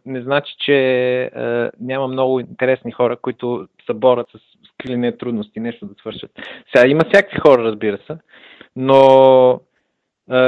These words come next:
не е за подценяване, да. В смисъл, тая оранжерия, те изглежда общо взето като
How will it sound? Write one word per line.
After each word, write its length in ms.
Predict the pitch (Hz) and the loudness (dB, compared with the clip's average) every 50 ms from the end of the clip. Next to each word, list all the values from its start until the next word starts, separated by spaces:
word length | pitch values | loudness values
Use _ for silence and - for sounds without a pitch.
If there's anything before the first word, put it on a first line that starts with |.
| 127 117 | 2 2
не 180 | 139 147 165 | 2 4 4
е 40 | 196 | 4
за 160 | 208 226 233 - | 4 2 2 0
подценяване, 640 | - 233 - - 240 233 233 208 165 123 110 110 | -2 -4 -2 -2 0 2 2 2 2 2 0 0
да. 140 | 107 120 123 123 | -2 -2 -4 -4
В 40 | - - - | -6 -8 -6
смисъл, 180 | - - 214 - | -4 -4 -4 0
тая 340 | - 185 190 214 220 220 170 | 2 4 4 4 4 4 2
оранжерия, 500 | - 151 156 151 147 135 156 202 233 226 | 2 0 2 0 0 0 0 0 0 0
те 100 | - 254 | -2 -4
изглежда 380 | 254 220 226 254 247 226 233 | -4 0 2 2 2 2 0
общо 160 | 226 220 - | -2 -4 -4
взето 240 | 185 190 196 190 - - | -6 -6 -6 -6 -8 -12
като 180 | - - _ | -16 -16 _